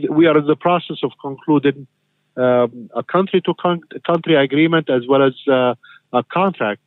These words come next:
uh, you know, of a sort, the contract language that will deal with the operation and maintenance of the station. We are talking, um, uh,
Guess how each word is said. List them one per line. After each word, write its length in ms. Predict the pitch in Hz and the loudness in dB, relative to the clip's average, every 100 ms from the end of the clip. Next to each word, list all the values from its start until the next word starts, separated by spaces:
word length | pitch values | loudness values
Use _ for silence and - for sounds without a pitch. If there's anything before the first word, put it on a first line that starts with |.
| _ 127 | _ -6
uh, 640 | 117 113 110 110 107 107 | -4 -4 -6 -8 -8 -8
you 180 | 110 117 | -6 -2
know, 400 | 110 107 110 - | -2 -2 -8 -4
of 120 | 117 | -2
a 80 | 135 | -2
sort, 280 | - 127 113 | 0 0 0
the 80 | 117 | -2
contract 480 | - 151 139 120 135 | 0 -2 0 -2 0
language 440 | 131 123 127 120 - - - - | 0 2 0 -2 -8 -20 -12 -2
that 160 | 123 - | -2 2
will 120 | 127 | 0
deal 280 | 117 135 127 | 2 0 0
with 140 | 117 | 0
the 120 | 110 113 | 0 2
operation 480 | 113 131 123 117 | 0 0 -2 -2
and 160 | 113 107 | -4 -2
maintenance 420 | 117 117 110 104 113 | -4 -4 -6 -6 -4
of 120 | 104 | -4
the 80 | 104 | -4
station. 400 | - 107 - - _ _ _ _ _ _ - - - | 0 -2 -2 -10 _ _ _ _ _ _ -20 -20 -4
We 100 | 143 | 0
are 120 | 151 | 0
talking, 480 | - 190 - 170 160 | 0 -2 -2 -4 -2
um, 280 | 151 147 139 _ _ _ _ - | -2 -2 -4 _ _ _ _ -6
uh, 520 | 131 127 123 123 | -2 0 0 0